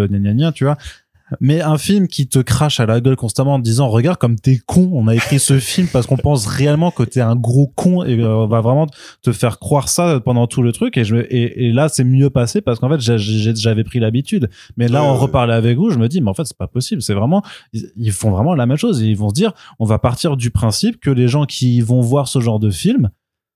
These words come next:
Speaker 1: vraiment, ouais, c'est ça, c'est que c'est des demeurés, quoi. » Il y a, il y a,
Speaker 2: Bah,
Speaker 1: il y a, il y a
Speaker 2: surtout
Speaker 1: pas d'autre
Speaker 2: qu'en plus,
Speaker 1: explication.
Speaker 2: même, euh, le, l'espèce de cliché du premier film, c'est-à-dire les plans au ralenti sur Aquaman, notamment le truc où, tu sais, il se retourne, il fait un, un regard badass.
Speaker 1: Avec la
Speaker 2: Et que
Speaker 1: guitare,
Speaker 2: tout le
Speaker 1: sauf
Speaker 2: monde
Speaker 1: que
Speaker 2: est
Speaker 1: maintenant, il y a
Speaker 2: putain,
Speaker 1: plus de
Speaker 2: les riffs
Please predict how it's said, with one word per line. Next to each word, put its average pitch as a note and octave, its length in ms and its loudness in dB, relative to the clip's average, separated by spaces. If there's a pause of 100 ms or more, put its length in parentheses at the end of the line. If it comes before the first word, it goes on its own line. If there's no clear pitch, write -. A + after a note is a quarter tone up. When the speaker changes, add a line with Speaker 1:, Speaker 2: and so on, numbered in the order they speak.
(140)
Speaker 1:
vraiment, G#2 600 0
ouais, A#3 80 0
c'est A#2+ 160 -2
ça, G3+ 160 -2
c'est - 140 -4
que - 60 -10
c'est G#2+ 80 -6
des G2 120 0
demeurés, F3+ 420 -2
quoi. » A2 180 -6
Il G2 60 -2
y G#2 40 -2
a, G2 360 -2
il G2 180 -2
y - 20 -2
a, F#2+ 40 -2
Speaker 2:
Bah, F#2+ 60 -2
Speaker 1:
il - 0 -
y - 0 -
a, - 20 -2
il G2 60 -4
y - 40 -2
a - 20 -2
Speaker 2:
surtout G2+ 280 -4
Speaker 1:
pas D#3+ 40 -2
d'autre A#2+ 180 -2
Speaker 2:
qu'en A#2 60 0
plus, D3+ 240 -4
Speaker 1:
explication. F3 340 -2
Speaker 2:
même, C3+ 380 -2
euh, G#2 340 0
le, F2 540 -2
l'espèce A2+ 380 -2
de G2+ 100 -2
cliché - 360 -4
du A2 100 0
premier F#2 280 -4
film, G#2+ 220 -4
c'est-à-dire E2 240 -2
les E2 120 -2
plans G2+ 260 0
au F#2+ 80 0
ralenti F#2 500 -2
sur E2 180 -4
Aquaman, E2+ 600 -2
notamment F2+ 500 -2
le F#2+ 140 -2
truc G2 320 -6
où, E2 60 -16
tu - 140 -8
sais, E2 60 -2
il D2 60 -6
se - 100 -14
retourne, E2 380 -12
il D2+ 80 -14
fait - 160 -14
un, C#2+ 180 -10 (320)
un C#2 80 -14
regard E2+ 400 0
badass. F#2 380 0
Speaker 1:
Avec B2+ 180 2
la A#2 80 2
Speaker 2:
Et A2+ 40 2
que A2 40 -2
Speaker 1:
guitare, A#2 260 2
Speaker 2:
tout A#2+ 40 2
le B2 60 -2
Speaker 1:
sauf B2 80 2
Speaker 2:
monde A#2+ 100 -2
Speaker 1:
que A2+ 40 2
Speaker 2:
est - 60 2
Speaker 1:
maintenant, B2+ 140 0
il B2+ 60 2
y - 20 2
a A#2+ 40 0
Speaker 2:
putain, A#2 120 -2
Speaker 1:
plus - 80 0
de - 60 0
Speaker 2:
les - 40 0
riffs G#2+ 60 -2